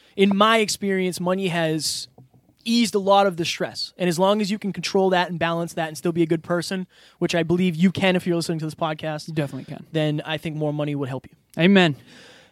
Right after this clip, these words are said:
Speaker 1: That, is that it?
Speaker 2: I think that's it,
Speaker 1: You
Speaker 2: man.
Speaker 1: think that's
Speaker 2: Should we
Speaker 1: it?
Speaker 2: do the ten-second blips?
Speaker 1: Um,
Speaker 2: Real quick? Super fast.
Speaker 1: the most important part of business is staying in business. And you need money to do that.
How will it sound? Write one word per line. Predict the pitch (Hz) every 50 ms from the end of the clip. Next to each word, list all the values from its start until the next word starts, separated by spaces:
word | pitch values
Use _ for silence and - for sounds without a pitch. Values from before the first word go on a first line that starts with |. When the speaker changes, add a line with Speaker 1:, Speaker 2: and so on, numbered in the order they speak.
| _ _ -
Speaker 1:
That, | 175 180
is | 170 156
that | 180 170 170
it? | 160 - - - - - - _ _ _ _ _ _ _ _ _ _ _ _ _ _ _ - -
Speaker 2:
I | 151
think | 160 226 240 -
that's | - 139 131 - -
it, | 147 135 -
Speaker 1:
You | 147
Speaker 2:
man. |
Speaker 1:
think | 147 143 131
that's | 139 131
Speaker 2:
Should | 147 175
we | 180
Speaker 1:
it? | 160
Speaker 2:
do | 175
the | 151
ten-second | - 165 156 143 - 151 147 139
blips? | 123 143 180 - - - - _ _ _ _ _ _ _ _ _
Speaker 1:
Um, | - 170 160 160 151 147 143 139 135
Speaker 2:
Real | 135
quick? | 143 165 190 254 240 - _
Super | - - - 110
fast. | - - - - - 175 151
Speaker 1:
the | 196 190 190 185
most | 185 208 233 254 220 - -
important | 220 196 170 - - - 240 240 - 214 202 190 - -
part | - - 196 190 190 196 -
of | 190 156 143
business | 139 190 202 175 185 208 208 196 -
is | 190 180 156 -
staying | - 196 190 190 180 180 175 160
in | 151 151
business. | 151 160 151 139 151 143 - - - - - _ _ _ _ _ _ _ _ _ _ _ -
And | 156 160
you | 160 160
need | 160 160 160
money | 160 160 151 147
to | - 143
do | 147 -
that. | - -